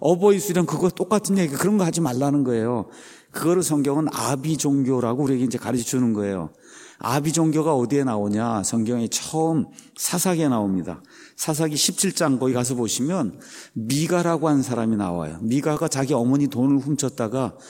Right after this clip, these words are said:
돈을 가져다 줬더니 어머니가 아들을 칭찬하고 돈을 얼마를 줍니다. 그러니까 그 미가가 형상을 만들고 그 형상을 자기 집에 가져다 놨는데 누가 없느냐? 아버지가 없는 거예요. 예, 이 형상을 가지고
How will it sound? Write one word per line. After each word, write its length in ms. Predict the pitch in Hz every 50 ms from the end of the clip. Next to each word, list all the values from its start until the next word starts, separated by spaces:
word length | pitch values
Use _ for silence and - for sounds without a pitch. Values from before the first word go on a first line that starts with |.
| - - - - - -
돈을 320 | 127 131 135 151 156 143
가져다 420 | 120 120 120 120 131 127 123 120
줬더니 580 | 101 107 101 - - 107 120 156 165 120 85 - - - - - - _
어머니가 520 | - 117 123 131 139 139 135 135 143 110 104
아들을 300 | 113 117 127 139 127 110
칭찬하고 580 | - - 156 139 - 147 139 127 127 123 123
돈을 360 | - - 131 131 139 139 120 104
얼마를 340 | 107 120 127 131 131 127 117
줍니다. 540 | - - 127 127 143 151 131 131 104 92 92
그러니까 240 | - 127 131 135 143
그 120 | 131 147
미가가 520 | 127 107 123 127 127 135 127 131 135 123 - - - - - - -
형상을 480 | - - 196 190 147 170 160 156 151
만들고 720 | 135 117 113 117 110 110 107 107 113 151 156 110 92 - - - - - - -
그 100 | 202 196
형상을 400 | 170 170 170 156 156 156 160 151
자기 200 | 139 135 139 127
집에 180 | - 127 127
가져다 440 | 135 - - - 104 110 120 123 131
놨는데 520 | 123 110 104 101 98 98 101 123 127 107 95
누가 240 | 117 135 135 156
없느냐? 500 | 147 131 123 120 117 113 123 135 123 92 - - - - - -
아버지가 500 | - 120 151 147 175 190 - 170 156 160
없는 240 | 135 127 117 113 107
거예요. 320 | 92 95 90 85 78 - - _ _ _ _ _ _ _ _ _ _ _ _ -
예, 140 | 113 104 107
이 220 | 123 127 135 135
형상을 560 | 127 147 170 156 135 151 147 147 147 135 117
가지고 640 | 101 - 127 113 120 120 143 165 190 175 - -